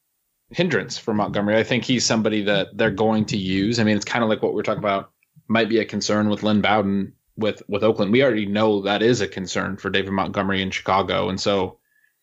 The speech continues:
Montgomery's upside is, is very much capped, I think, in the passing game. Uh,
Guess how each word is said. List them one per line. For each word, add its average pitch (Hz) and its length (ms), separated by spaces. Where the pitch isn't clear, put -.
Montgomery's 117 680
upside 107 380
is, - 300
is 101 120
very 107 180
much 90 180
capped, 95 280
I 92 60
think, 92 220
in 95 60
the 90 60
passing 92 360
game. 92 300
Uh, 92 500